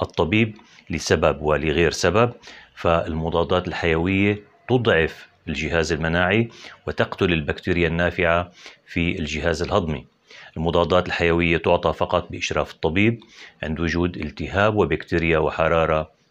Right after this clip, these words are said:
مرتفعة. طيب، ما هي المكملات الغذائية الهامة والضرورية لمريض الحساسية؟ أنصحك بتناول كولاجين، أوميجا ثري، فيتامين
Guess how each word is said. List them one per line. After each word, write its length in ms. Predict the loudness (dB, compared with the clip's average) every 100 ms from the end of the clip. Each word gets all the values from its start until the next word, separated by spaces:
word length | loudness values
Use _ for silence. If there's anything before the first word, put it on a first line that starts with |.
| _
مرتفعة. 600 | -8 -4 -2 -2 -2 -6 -12 _ _ _
طيب، 260 | 2 2 4
ما 180 | 2 4
هي 120 | 4
المكملات 760 | 4 2 0 0 2 2 2 -2
الغذائية 800 | -2 -2 2 2 2 2 2 0
الهامة 420 | 0 0 2 2
والضرورية 600 | 2 0 0 2 2 2
لمريض 580 | 0 0 2 2 0 -4
الحساسية؟ 720 | -8 -6 0 2 0 -4 -8 -10 _ -20 -20 -18 -4
أنصحك 500 | -2 0 0 0 2
بتناول 800 | 2 2 0 2 4 4 4 0 -6 _ _ -6
كولاجين، 720 | 0 2 2 2 2 0 -2 -10 _ _ _ -2
أوميجا 300 | 0 0 -2
ثري، 420 | 0 0 0 -4 _ _ _ -10 0
فيتامين 600 | 2 2 0 0 -4